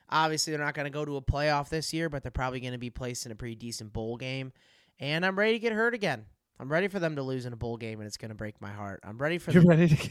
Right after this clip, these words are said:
Speaker 2: <laughs> you're
Speaker 1: fucking
Speaker 2: ready to get hurt again?
Speaker 1: fucking forty-five-year-old man that's playing quarterback right now is just gonna absolutely kill it. Um, and then they're gonna lose in dreadful fashion, I expect. So, yep,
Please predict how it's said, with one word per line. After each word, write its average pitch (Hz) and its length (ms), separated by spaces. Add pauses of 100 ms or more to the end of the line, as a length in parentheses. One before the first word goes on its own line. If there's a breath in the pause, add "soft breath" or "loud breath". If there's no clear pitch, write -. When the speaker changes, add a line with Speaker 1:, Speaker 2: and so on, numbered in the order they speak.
Speaker 2:
<laughs> - 100
you're 147 120
Speaker 1:
fucking 139 180
Speaker 2:
ready 139 140
to 139 80
get 127 160
hurt 131 160
again? 156 320
Speaker 1:
fucking 147 380
forty-five-year-old 131 1040
man 123 280
that's 117 140
playing 113 280
quarterback 120 520
right 117 160
now 117 240
is 110 140
just 117 180
gonna 117 160
absolutely 120 440
kill 127 320
it. 123 140 (460 soft breath)
Um, 139 460
and 131 120
then 127 200
they're 127 100
gonna 120 200
lose 117 400
in 110 360 (240)
dreadful 117 400
fashion, 104 460
I 104 140
expect. 107 520
So, 113 380 (420 soft breath)
yep, 202 260